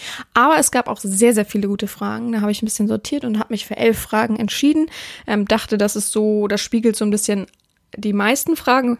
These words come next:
wieder, die, ähm, gekommen sind. Und daraus haben wir dann ein Interview erstellt. Ähm, ich hab die Woche und auch danach und davor, boah,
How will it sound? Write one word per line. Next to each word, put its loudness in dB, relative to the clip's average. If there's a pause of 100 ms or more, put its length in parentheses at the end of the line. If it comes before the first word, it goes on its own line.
(160)
wieder, 4
die, 0
ähm, 0
gekommen -2
sind. -2 (400)
Und 0
daraus 0
haben -2
wir 2
dann 2
ein 0
Interview 0
erstellt. 0
Ähm, -2
ich -4
hab -2
die -4
Woche 0
und -4
auch -8
danach -2
und -2
davor, -2
boah, 0